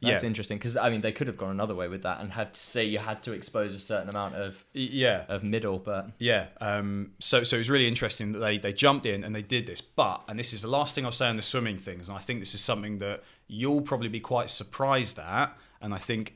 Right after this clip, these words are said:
Speaker 2: it bodes interestingly for eras that we've talked about, obviously since before and after, is that since the ban has come in, or since the regulations have come in, I've written it here,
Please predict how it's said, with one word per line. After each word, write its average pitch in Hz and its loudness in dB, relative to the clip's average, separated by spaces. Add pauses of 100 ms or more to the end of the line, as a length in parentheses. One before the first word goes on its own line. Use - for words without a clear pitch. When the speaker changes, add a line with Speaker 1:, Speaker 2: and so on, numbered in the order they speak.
(120)
Speaker 2:
it 113 -10
bodes 110 2
interestingly 110 -2
for 101 -6
eras 120 2
that 110 -4
we've 110 -4
talked 123 -2
about, 127 6
obviously 107 0
since 107 0
before - 2
and 101 4
after, 92 0 (1040)
is 117 -2
that 107 0
since - 4 (160)
the 113 -2
ban 135 4
has 92 -6
come 85 -6
in, 85 -8 (120)
or 95 -4
since 120 2
the 113 -2
regulations 110 2
have 92 -10
come 90 -6
in, 82 -10
I've 98 -6
written 120 0
it - -6
here, 101 0